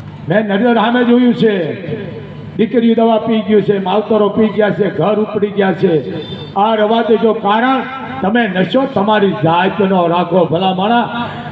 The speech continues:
કે અમને ઈ નશો છે કે અમે ચારણ જગદંબાઈ હારે હમાઈ ગયેલા છે, અમે ઈ છે.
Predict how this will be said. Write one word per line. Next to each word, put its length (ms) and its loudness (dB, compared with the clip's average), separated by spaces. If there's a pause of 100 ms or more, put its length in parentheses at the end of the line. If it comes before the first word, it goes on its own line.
(140)
કે 80 2
અમને 340 0
ઈ 320 2
નશો 320 2
છે 80 0
કે 0 -
અમે 320 2
ચારણ 480 2
જગદંબાઈ 680 0
હારે 200 2
હમાઈ 460 0
ગયેલા 340 2
છે, 220 0
અમે 160 -2
ઈ 280 4
છે. 580 -2